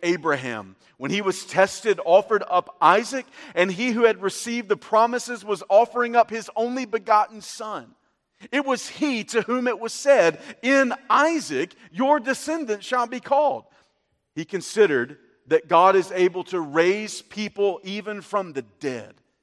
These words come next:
from which he also received him back as a type. By faith, Isaac blessed Jacob and Esau, even regarding things to come. By faith, Jacob, as he was dying, blessed each one of the sons of Joseph and worshiped, leaning on the top of his staff.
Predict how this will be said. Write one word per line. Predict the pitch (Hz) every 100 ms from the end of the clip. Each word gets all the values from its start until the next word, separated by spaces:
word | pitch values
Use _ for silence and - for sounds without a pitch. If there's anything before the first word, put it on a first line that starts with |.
| _ _ _ _
from | - 147
which | 151 147
he | 170 156
also | 147 180 - 202
received | 165 156 - 165 151
him | 156 147
back | 143 147 151
as | 143
a | 147
type. | - 156 180 _ _ _ _ _ _ _
By | 196 226
faith, | 226 247 240
Isaac | 214 247 247 185 165
blessed | 208 233 -
Jacob | - 233 277 240
and | 226
Esau, | 240 277 - 165 131
even | 170 208
regarding | 208 196 208 214 226
things | 214 226 220
to | 240
come. | 226 240 262 226 - -
By | 208 240
faith, | - 262 262 170
Jacob, | 190 262 311 196 170
as | 196
he | 233 294
was | 277 156
dying, | 151 156 185 240 - 214
blessed | 165 247 233 247
each | 254 -
one | 254 254
of |
the | 247
sons | 240 262 247 240
of | 247
Joseph | 185 247 247 247 254
and | 247 233 220
worshiped, | 233 269 - - 190
leaning | 196 214 208
on | 202
the | 202
top | - 180 180
of | 165
his | 165
staff. | - 139 120 107